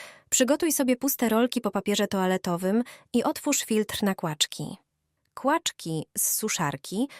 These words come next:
składają się z drobnych włókien, które odpadają z ubrań podczas procesu suszenia. Gdy masz już trochę kłaczków,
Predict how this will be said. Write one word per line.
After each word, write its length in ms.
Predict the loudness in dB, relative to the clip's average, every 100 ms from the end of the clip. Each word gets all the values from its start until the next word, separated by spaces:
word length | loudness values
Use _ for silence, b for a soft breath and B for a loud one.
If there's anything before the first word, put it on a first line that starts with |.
| B
składają 540 | -6 -2 0 0 0 0
się 200 | 0 -2
z 100 | 0
drobnych 420 | 0 2 2 2
włókien, 580 | -2 -2 -2 -4 -6 -8 -14 _ -20
które 340 | -4 0 0
odpadają 560 | -2 -4 -2 2 2 0
z 80 |
ubrań 400 | 0 -2 2 2
podczas 400 | 0 -4 -4 -4
procesu 440 | -2 -4 -2 -2 -2
suszenia. 680 | -4 -2 -2 -4 -8 -14 _ _ _ _ _ _ _ _ -4
Gdy 260 | 0 2
masz 220 | 2 0
już 180 | 0 -2
trochę 240 | -2 -2 -2
kłaczków, 600 | -2 -4 -4 -6 -8